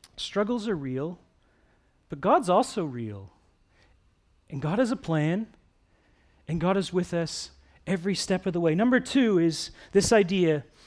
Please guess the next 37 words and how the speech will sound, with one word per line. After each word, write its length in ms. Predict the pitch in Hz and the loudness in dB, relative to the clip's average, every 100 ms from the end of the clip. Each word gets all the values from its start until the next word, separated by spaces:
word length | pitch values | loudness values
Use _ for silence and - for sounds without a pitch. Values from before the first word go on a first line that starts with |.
| - - - | -20 -20 -10
Jesus 560 | 127 262 320 349 302 - | 6 8 8 6 2 0
turns 400 | - 233 240 220 | -2 0 0 0
our 260 | 196 196 | -2 -2
struggles 800 | 190 - - 175 175 180 175 - - | -2 -6 -4 -4 -2 -4 -6 -10 -6
into 360 | 156 170 170 | -4 -4 -6
triumph. 840 | 170 - 120 120 110 92 92 - - _ _ _ _ _ - _ - _ _ | -8 -6 -6 -6 -8 -10 -14 -20 -20 _ _ _ _ _ -20 _ -20 _ _
What 100 | 277 | -8
do 80 | 392 | -2
you 60 | 262 | 0
mean 120 | 180 | 0
by 120 | 131 | -2
that? 260 | 104 101 - - - _ - | -6 -10 -12 -18 -20 _ 0
Well, 80 | |
you 80 | 285 | 4
know, 140 | 359 330 | 10 10
I 80 | |
didn't 180 | 370 381 | 10 6
say, 260 | - 294 262 | 6 8 8
you 160 | 214 | 6
know, 200 | 233 214 | 4 4
he, 260 | 208 208 165 - - | 4 0 -2 -8 -12
he 100 | - | -2
takes 320 | 208 233 277 - | 4 6 6 6
away 220 | 220 202 | 4 6
our 80 | 190 | 4
struggles 400 | - 180 180 170 | 2 0 0 -2
so 140 | 185 | 0
that 120 | 180 | 0
we 120 | 170 | 0
can 260 | 175 190 196 | 0 2 2
triumph. 540 | - 131 123 131 147 | 0 -2 -2 -4 -6
He 80 | 190 | -4
says, 320 | - 254 220 - - | 2 2 2 -4 -6
no, 200 | 233 285 | 6 8
it's, 200 | 247 - - - | 8 6 -6 2
he 160 | 240 | 4
turns 580 | - - 277 349 262 - | 4 6 6 6 4 -4